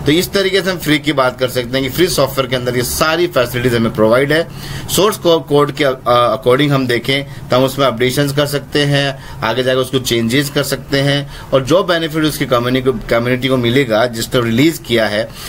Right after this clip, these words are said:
जिसने भी इसको develop किया है, तो one of the best thing for us and developer। Now class, ओपन सोर्स software की अगर बात करें तो यहाँ पर जो change देखने को मिलेगा वो आपको मैं बताऊँगा। पहले आप देख लीजिए,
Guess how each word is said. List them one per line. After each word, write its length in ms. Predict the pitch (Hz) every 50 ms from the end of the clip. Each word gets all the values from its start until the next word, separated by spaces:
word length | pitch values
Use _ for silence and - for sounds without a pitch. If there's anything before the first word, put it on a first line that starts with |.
| - -
जिसने 320 | 117 113 - - 147 147 143
भी 80 | 143
इसको 180 | 139 139 - 143
develop 380 | 131 117 113 113 135 160 160 - -
किया 220 | - 123 117 113
है, 200 | 110 107 110 131 139 - - - - - -
तो 280 | - 139 151 185 - - - - - - - -
one 220 | 107 101 113 127
of 100 | 139 147
the 140 | 143 139 151
best 640 | 131 113 107 151 165 202 202 - - - - - 180
thing 180 | 180 185 196 185 - - - - - -
for 140 | 139 143 139 - - 160
us 340 | 180 202 196 - - - - - -
and 180 | 117 120 120 110 117
developer। 420 | 113 110 104 104 98 - - 85 - - - - - - - - - _ _ _ _ _ _ - -
Now 220 | 117 143 156 151
class, 360 | 165 175 175 175 170 - -
ओपन 360 | 131 127 123 - - 165 170 160
सोर्स 260 | 165 170 165 160 -
software 340 | 156 147 143 147 147 147 147
की 100 | 151 151
अगर 180 | 147 147 147
बात 260 | 139 139 139 139 139
करें 340 | - - 135 131 139 143 143 - - - - - - - - -
तो 120 | - -
यहाँ 340 | 123 120 123 117 135 139 143
पर 400 | 143 139 151 156 156 156 156 156
जो 320 | 151 139 131 131 143 143 143
change 400 | 139 - - 127 131 151 160 147
देखने 280 | 143 135 - 135 135
को 100 | 131 135
मिलेगा 540 | 123 117 110 110 113 107 120 131 139 - - - - - -
वो 120 | 104 101 113
आपको 240 | 110 110 107 110 113
मैं 140 | 110 107
बताऊँगा। 440 | 98 95 95 104 101 107 117 120 123 143 - - - - - - - -
पहले 160 | - 139 143 151
आप 80 | 156
देख 280 | 147 131 135 135 131 127
लीजिए, 380 | 127 131 120 123 120 117 123